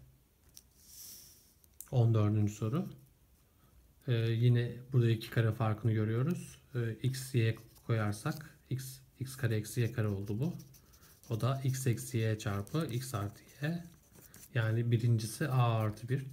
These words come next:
eksi, eksi a artı bir. Ee, x artı y de a artı bir. İkincisi artı a eksi bir. Birler sadeleşti, iki a kaldı.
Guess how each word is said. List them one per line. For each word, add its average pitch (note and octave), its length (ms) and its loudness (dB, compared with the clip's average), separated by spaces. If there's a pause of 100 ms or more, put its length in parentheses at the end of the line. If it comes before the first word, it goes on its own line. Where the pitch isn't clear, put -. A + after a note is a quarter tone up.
(140)
eksi, D3 540 -2
eksi A#2 320 0
a A2 260 2
artı - 340 -4
bir. - 320 -6 (1400)
Ee, A2 160 0
x B2+ 240 0
artı G#2+ 280 4
y G#2+ 200 2
de D#3 100 0
a B2+ 300 4
artı G#2+ 300 -4
bir. E3+ 380 -4
İkincisi B2+ 580 -2
artı A2+ 340 -2
a B2+ 280 -4
eksi B2+ 280 -4
bir. - 340 -8 (400)
Birler A#2 260 4
sadeleşti, A2+ 520 -2
iki B2+ 180 -2
a G2+ 140 -2
kaldı. A2 480 -6